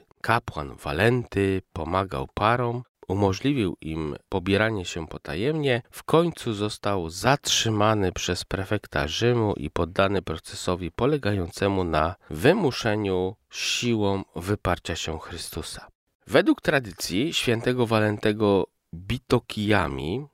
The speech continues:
a kiedy nie przyniosło to rezultatów, kazano go ściąć. W innych podaniach można natomiast przeczytać, że święty Walenty uzdrowił, e, z epilepsji małego chłopca, co przyczyniło się do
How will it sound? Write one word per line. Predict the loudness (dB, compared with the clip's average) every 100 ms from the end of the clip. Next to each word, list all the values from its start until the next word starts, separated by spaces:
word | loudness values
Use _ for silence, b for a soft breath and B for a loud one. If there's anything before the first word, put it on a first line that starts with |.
| _
a | -4
kiedy | 0 -2 0
nie | 0 0
przyniosło | 0 2 4 4 2 0
to | 2 2
rezultatów, | 2 2 0 0 -2 2 2 2 -12 -18 -20 _
kazano | -4 0 2 4 4
go | 2
ściąć. | 0 -2 0 -2 -2 -10 -14 -16 -20 _ -14
W | -4 2
innych | 4 6 2
podaniach | 0 0 0 0 0 0
można | -2 0 0
natomiast | 0 0 2 2 0
przeczytać, | -4 -6 -4 -2 0 0 -2
że | -4
święty | -2 -2 -2 0 0
Walenty | 4 4 2 -2
uzdrowił, | -2 -2 2 2 4 2 2 b b -6
e, | 0 2 2
z | 2 0
epilepsji | 0 2 2 0 -8 -4
małego | 0 2 2 0 -2
chłopca, | -4 2 4 4 -2 -6 -6
co | -6 -4 0 2 4 2 0 -4 -6
przyczyniło | -6 -6 -2 0 2 2
się | 0 0 0 0
do | 0 2 4 2